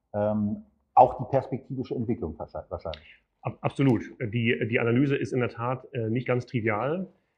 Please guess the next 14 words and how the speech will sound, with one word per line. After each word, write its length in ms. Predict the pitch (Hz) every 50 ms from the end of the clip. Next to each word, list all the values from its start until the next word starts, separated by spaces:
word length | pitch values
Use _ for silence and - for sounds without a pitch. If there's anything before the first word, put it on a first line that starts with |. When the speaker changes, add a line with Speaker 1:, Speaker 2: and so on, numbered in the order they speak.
| _ _ -
Speaker 2:
ähm, 400 | - 117 113 113 117 117 117 117 - -
weil 160 | 110 110 120
natürlich 200 | 117 - 120 110
jede 180 | 117 123 120 -
Immobilie 400 | - 120 117 101 120 117 117 110
anders 300 | 101 110 120 113 104 -
ist. 220 | 101 90 82 - 113
Das 80 | 104
ist 140 | 107 - -
nicht 160 | 120 113 117 -
so, 240 | 127 117 117 117
dass 180 | 110 113 117 -
wir 60 | 123 101
hier 380 | 107 113 113 113 113 110 110